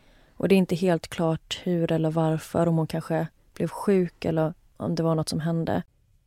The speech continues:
Men hon fick i alla fall spendera sista tiden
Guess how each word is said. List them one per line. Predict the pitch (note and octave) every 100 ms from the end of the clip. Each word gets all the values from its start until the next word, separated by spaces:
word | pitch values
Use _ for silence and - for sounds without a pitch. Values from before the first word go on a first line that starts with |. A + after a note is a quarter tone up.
| _ _ _
Men | F#3+ F#3+ F#3 E3+
hon | F#3
fick | - G3 - G3
i |
alla | F3+ E3+
fall | - E3
spendera | - - E3 D#3+ D#3
sista | - F#3 - - E3+
tiden | - F3 E3 D#3+ D#3+